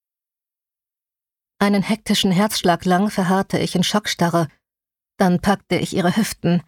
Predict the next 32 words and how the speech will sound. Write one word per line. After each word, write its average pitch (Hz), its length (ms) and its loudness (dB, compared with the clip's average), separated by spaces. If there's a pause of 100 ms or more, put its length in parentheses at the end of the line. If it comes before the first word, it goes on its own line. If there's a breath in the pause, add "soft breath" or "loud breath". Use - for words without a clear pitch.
(180)
drehte 202 320 2
sie 196 140 2
um 220 140 2
und 220 120 2
presste - 380 0
sie 208 140 2
gegen 196 260 2
die 190 160 2
Wand. 190 320 2 (760)
Wir - 260 -2
hatten 196 260 2
keine 202 280 2
Zeit, 220 300 0
verdammt, 170 500 0 (340 soft breath)
nicht - 300 -6
mal 170 140 2
ein 165 140 2
paar 202 200 2
Sekunden, 190 640 0 (560 soft breath)
doch - 180 -8
in 185 120 4
diesem 208 300 2
Moment 202 380 4
spielte - 360 0
es 127 160 -4
keine 139 420 0
Rolle. 160 320 -2 (1300)
Wie 175 340 0
warm 185 280 2
ihre 165 240 0
Lippen 160 340 0
waren, 165 340 2